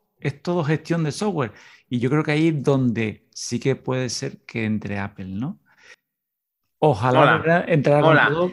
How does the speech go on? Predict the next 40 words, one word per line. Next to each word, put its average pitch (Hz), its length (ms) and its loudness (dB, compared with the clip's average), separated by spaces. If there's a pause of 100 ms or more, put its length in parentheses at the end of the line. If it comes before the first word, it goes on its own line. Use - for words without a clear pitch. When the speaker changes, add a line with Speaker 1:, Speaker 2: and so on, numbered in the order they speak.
(100)
Speaker 2:
A 127 80 6
ver, 143 360 4 (140)
había 135 300 4
muchos 175 340 0
rumores 170 420 0
en 160 120 -2
la, 156 240 0
eh, 143 340 0
antiguos 147 640 0
de 123 120 -4
muchos 131 280 -6
productos 143 500 0
que 123 160 0
saben 135 320 2
que 123 120 2
nunca 127 260 -4
se 127 120 -8
han 123 100 -2
visto 135 260 -2
la 135 140 2
luz, 139 220 0
como 113 560 -2
se - 160 -6
hablaba 117 320 4
mucho 127 680 0
cuando 113 200 -4
estaba 120 260 0
Steve 123 300 -6
Jobs 127 280 -2
del, 117 560 0
de 110 300 -4
la 104 160 0
televisión 104 460 -6
de 107 100 -4
Apple, 104 280 -8 (260)
que 98 100 -14
nunca 107 260 -4
llegó. 104 460 -4 (580)
Pero 98 160 -4
claro, 107 300 0